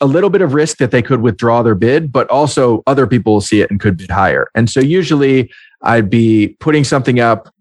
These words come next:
If I get a bid quickly that I am happy with, and at that time it was point five Ethereum, which is crypto, the currency basically that we're using on,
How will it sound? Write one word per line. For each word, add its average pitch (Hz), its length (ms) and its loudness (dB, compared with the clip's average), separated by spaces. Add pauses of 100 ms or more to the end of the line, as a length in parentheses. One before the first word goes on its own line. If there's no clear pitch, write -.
(120)
If 104 120 -2
I 123 100 0
get 147 180 0
a 143 40 0
bid 123 460 -2 (100)
quickly 156 380 -2
that 135 140 0
I 101 340 0 (100)
am 107 380 -2
happy 139 380 0
with, 208 300 0
and 110 140 0
at 101 100 0
that 123 220 0
time 131 260 0
it 107 80 -2
was 107 200 -4 (160)
point 131 260 0
five 117 600 0
Ethereum, 131 600 0
which 117 180 -2
is 107 180 0 (140)
crypto, 117 560 -2 (100)
the 110 80 -6
currency 151 480 0
basically 135 480 0
that 139 140 0
we're 113 100 2
using 113 400 2
on, 104 220 0